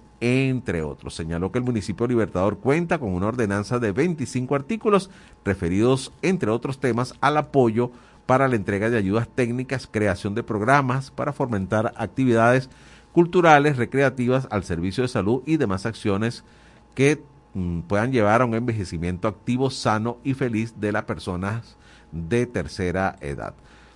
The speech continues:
Voy a actualizar también la página del Pitazo para ver qué información tenemos a esta hora, exactamente una con cincuenta y seis minutos.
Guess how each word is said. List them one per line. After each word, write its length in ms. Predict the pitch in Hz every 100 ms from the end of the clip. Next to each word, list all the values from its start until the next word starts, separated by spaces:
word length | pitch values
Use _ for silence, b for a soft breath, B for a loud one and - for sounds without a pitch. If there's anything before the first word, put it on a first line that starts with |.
| b
Voy 140 | 117 110
a 40 |
actualizar 640 | 120 135 120 107 120 104
también 340 | 98 117 113 110
la 140 | 113
página 360 | 113 113 117 117
del 180 | 117 113
Pitazo 580 | 135 131 208 190 196
para 200 | 190 78 78
ver 160 | 85
qué 120 | -
información 560 | 107 107 104 95 - 90
tenemos 540 | 101 98 98 110 - -
a 160 | 92 85
esta 340 | 90 - 131
hora, 260 | 170 180 160
exactamente 760 | - 90 - 92 101 95 104 -
una 240 | 104 104
con 240 | 104 110
cincuenta 460 | 110 104 87 90 82
y 40 |
seis 220 | 85 95 110
minutos. 540 | 151 196 185 180 -